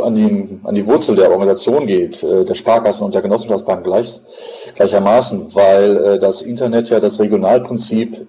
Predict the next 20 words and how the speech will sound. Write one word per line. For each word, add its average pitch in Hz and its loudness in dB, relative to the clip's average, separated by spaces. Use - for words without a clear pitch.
äh, 98 2
wie 92 2
es 92 -2
die 92 -10
Sparkassen 104 0
und 95 -4
Genossenschaftsbanken 104 0
praktizieren, 107 -2
so 117 0
nicht - -2
kennt. - -6
Das - -10
ist 101 -8
nun 110 0
mal 101 4
ein 101 2
ganz 98 -2
großes 101 -4
Problem 104 0
oder, - 2